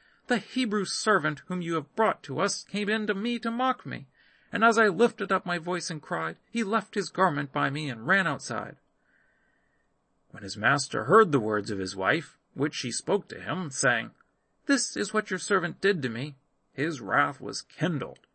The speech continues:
Joseph's master took him and put him into the prison, the place where the king's prisoners were bound, and he was there in custody. But Yahweh was with Joseph and showed kindness to him, and gave him favor in the sight of the keeper of the prison.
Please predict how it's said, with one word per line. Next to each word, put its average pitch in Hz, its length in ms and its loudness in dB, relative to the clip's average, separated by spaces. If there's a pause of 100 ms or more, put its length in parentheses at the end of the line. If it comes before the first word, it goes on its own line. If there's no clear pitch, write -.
(600)
Joseph's 196 400 0
master 127 500 -4
took - 220 -2
him 131 220 -6
and 131 180 -10
put 180 160 -2
him 147 160 -2
into 143 200 -4
the 165 80 -6
prison, 175 380 2 (280)
the - 80 -20
place 202 460 2
where 170 140 -2
the 170 120 -6
king's 143 320 -6
prisoners 131 500 0
were 92 80 -8
bound, 92 320 -8 (540)
and 143 160 -2
he 170 100 4
was 180 200 2
there 117 280 2
in 117 80 -2
custody. 117 600 -2 (680)
But 135 160 -6
Yahweh 143 340 -2
was 135 240 -4
with 202 300 0
Joseph 95 480 -10 (200)
and - 120 -14
showed 165 260 0
kindness 202 520 2
to 98 100 -12
him, - 200 -14 (480)
and 87 160 -18
gave 127 300 2
him 135 160 2
favor 214 460 6
in 175 140 -2
the 185 80 -2
sight 214 340 2
of 185 100 -2
the 185 80 0
keeper 147 380 -4
of 135 100 -2
the 139 80 -4
prison. 151 400 0